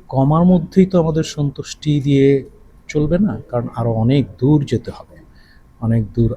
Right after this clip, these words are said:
আগাতে হবে। Overall, আহ, আমরা চাচ্ছি বাকেরগঞ্জ এবং মুলাদিতে এই মডেলগুলো এস্টাবলিশড হয়েছে এখন, এখন এটা গভর্নমেন্টের যে নিজস্ব পরিকল্পনা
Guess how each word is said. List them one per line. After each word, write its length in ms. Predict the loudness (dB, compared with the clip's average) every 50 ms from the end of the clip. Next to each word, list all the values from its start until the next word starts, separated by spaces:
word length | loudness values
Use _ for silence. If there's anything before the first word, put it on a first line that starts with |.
| -8
আগাতে 400 | -8 -6 -2 -2 -2 -2 -2 -4
হবে। 280 | -8 -6 -8 -12 -14 -18 -20 -20 -20 -20 -18 -10 -8
Overall, 500 | -6 -6 -4 -4 -2 -2 0 -2 -2 -4 -6 -12 -20 -20 -20 -12
আহ, 220 | -10 -8 -6 -6 -8 -8 -8
আমরা 320 | -6 -4 -4 -2 -2 -4
চাচ্ছি 500 | -6 -4 -8 -8 -8 -8 -10 -8 -8 -8 -6
বাকেরগঞ্জ 680 | -6 -8 -6 -4 -6 -6 -4 -4 -4 -4 -4 -6 -8 -8
এবং 180 | -8 -6 -4
মুলাদিতে 640 | -4 -2 0 0 -2 -2 -2 -4 -6 -6 -10 -10 -10 -14 -20 -12 -4
এই 120 | -2 -2
মডেলগুলো 600 | 0 2 2 2 4 4 4 4 2 0 -2 -4
এস্টাবলিশড 600 | -4 -6 -8 -6 -2 -2 -2 -2 -4 -8 -8 -8 -6
হয়েছে 300 | -6 -6 -6 -6 -6 -6
এখন, 240 | -6 -6 -4 -8 -8 -8 -8 -18 -20 -20 -20 -20 -20 -16 -12
এখন 300 | -12 -10 -6 -2 0 0
এটা 220 | 0 0 -2 -6 -6 -6
গভর্নমেন্টের 1000 | -6 -6 -6 -6 -6 -6 -4 0 2 2 2 0 -2 -10 -10 -2 0 0 0 0 -4 -14 -18 -20 -20 -20 -20 -20 -10
যে 320 | -4 0 0 2 2 0 -2 -4 -12 -16 -6
নিজস্ব 540 | -4 -2 -2 0 -2 -4 -2 -4 -6 -6 -6
পরিকল্পনা 720 | -4 -2 -2 -2 -2 -4 -4 -8 -8 -8 -8 -8 -6 -6 -8